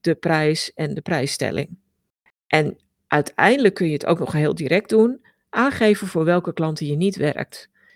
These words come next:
En dan kun je bijvoorbeeld een branche noemen of een bepaald type bedrijf of een bepaalde bedrijfsgrootte of bepaalde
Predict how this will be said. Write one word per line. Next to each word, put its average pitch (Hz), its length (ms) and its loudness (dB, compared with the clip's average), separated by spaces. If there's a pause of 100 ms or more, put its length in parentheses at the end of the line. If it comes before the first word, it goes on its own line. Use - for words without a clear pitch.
(120)
En 156 140 -2
dan 151 100 0
kun 160 140 0
je 147 80 0
bijvoorbeeld 147 340 -2
een - 120 -8
branche 208 460 0
noemen 185 300 0
of - 160 -4
een - 60 -8
bepaald 117 400 -4
type 127 260 -4
bedrijf 175 560 0
of - 140 -8
een 147 80 -6
bepaalde 147 460 0
bedrijfsgrootte 226 1120 2
of 214 180 6
bepaalde 147 560 2